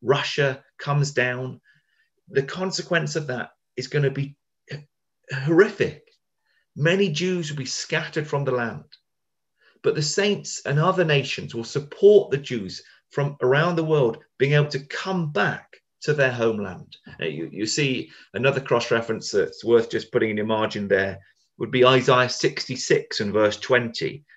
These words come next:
uh, against verse eight. That, that yes, the, the, the saints and the other nations will bring the Jews back to their homeland. And so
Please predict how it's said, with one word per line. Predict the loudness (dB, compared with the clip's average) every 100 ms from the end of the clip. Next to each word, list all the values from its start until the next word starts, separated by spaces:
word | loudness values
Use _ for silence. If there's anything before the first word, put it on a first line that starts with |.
| -2
uh, | 0 2
against | 2 4 2 -2 0
verse | 0 2
eight. | 2 0 -4 -20 _
That, | -2 0
that | -6
yes, | 2 2 2 -6 -18 _
the, | 0 2
the, | 2 0 -2
the | -2 -2 -6 _ -14
saints | 0 2 2 -4 -6
and | -2
the | 0
other | 2 2
nations | 0 -2 -4 -8 -2
will | -2 -2 -10 _ -4
bring | 4 4 4 2
the |
Jews | 2 2 0 0 -6 -16 -20 -20 _ _
back | 2 2 0 -12 2
to | 4 4 2
their | 2 2
homeland. | -2 -4 -6 -12 -20 _ _ _ _ _ _ _ _ _ _ _ _ _ -12
And | 0
so | 6 6 6 0